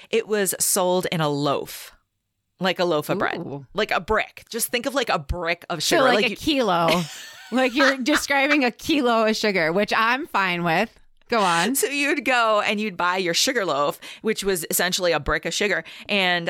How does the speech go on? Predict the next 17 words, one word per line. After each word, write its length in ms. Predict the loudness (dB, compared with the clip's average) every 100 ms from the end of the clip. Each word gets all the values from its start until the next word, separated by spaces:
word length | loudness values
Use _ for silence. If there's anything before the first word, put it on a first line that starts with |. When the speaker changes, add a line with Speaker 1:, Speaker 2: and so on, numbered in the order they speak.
| -2
Speaker 1:
I 200 | -2 -2
just 240 | -2 -2
imagine 600 | -2 0 0 0 -2 -2 -2
that 320 | 0 0 0 -2
they 140 | -2
would 140 | -2
bring 200 | -2 -2
it 80 | 0
into 220 | 0 0
the 80 | -2
kitchen 400 | -2 -2 0 -2
and 320 | 0 0 -2 -6 -14 -2
you 160 | 2
would 100 | 2
need 260 | 2 -2 -4 -8 -12
special 840 | -2 0 0 -4 -2 0 0 0 0
tools 720 | -2 0 2 2 0 -4 -8